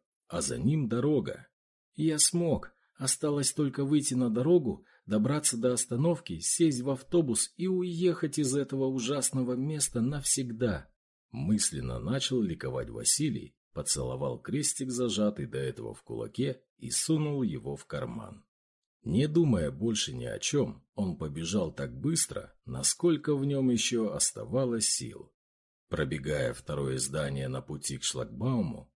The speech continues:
Василий неожиданно, словно зацепился ногой за что-то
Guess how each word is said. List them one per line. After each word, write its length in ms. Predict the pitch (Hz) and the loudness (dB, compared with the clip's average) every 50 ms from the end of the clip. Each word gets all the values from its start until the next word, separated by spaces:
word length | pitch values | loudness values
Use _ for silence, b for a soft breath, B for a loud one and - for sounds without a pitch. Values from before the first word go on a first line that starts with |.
| _ - | _ -10
Василий 560 | 117 117 120 120 - - 135 147 139 135 135 | -6 -4 0 0 2 2 2 0 0 -2 -2
неожиданно, 760 | 135 131 131 127 127 120 113 123 123 120 120 113 117 117 110 | -2 -2 0 0 0 0 0 -2 0 2 2 2 2 2 2
словно 540 | 104 - - 101 127 147 147 139 139 135 123 | 0 0 0 0 0 0 0 0 -2 -2 -2
зацепился 840 | 107 117 117 104 - 117 104 - - 113 110 98 90 - - 73 | -2 -2 -2 -2 -2 -2 -2 -2 0 0 0 2 0 -2 -2 -2
ногой 400 | 69 65 64 60 - 127 147 135 | -4 -4 -6 -4 -2 -2 -2 0
за 200 | 107 101 104 104 | -2 -2 -2 -2
что-то 600 | - - - - 69 64 57 - - - - - | -2 -4 -4 -4 -6 -6 -6 -6 -8 -10 -10 -14